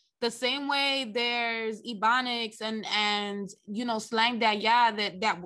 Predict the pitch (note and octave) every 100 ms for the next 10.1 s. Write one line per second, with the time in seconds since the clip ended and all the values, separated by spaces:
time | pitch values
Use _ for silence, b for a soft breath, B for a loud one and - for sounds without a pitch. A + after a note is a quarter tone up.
0 | - E3+ F3+ - A#3 A#3 A3+ B3 C4 C#4+
1 | A#3 A3+ B3+ C4 A#3+ A#3 A3+ A3+ B3+ C4+
2 | A#3 C#4+ A3+ A#3 A#3 B3 B B B B
3 | A3+ A#3 A#3 A#3+ D4+ E4+ D#4 D4 B3+ D4+
4 | C4 - C#4 D#4+ E4 F4 D#4+ C#4+ C4+ C4
5 | B3+ A#3 A3 _ A3 A3+ G3 A3 F#3+ A#3
6 | A#3+ A3+ G3 G#3+ D4 E4+ F4 D#4+ B3+ C#4+
7 | D4+ C4+ A#3+ B3+ D4 - E4+ F4 G4+ G#4
8 | G4 D4 - A#3+ B3 A#3+ A#3 A3+ G#3+ G3+
9 | G3 - _ _ _ G3+ F#3 C#4 C#4+ C#4+
10 | B3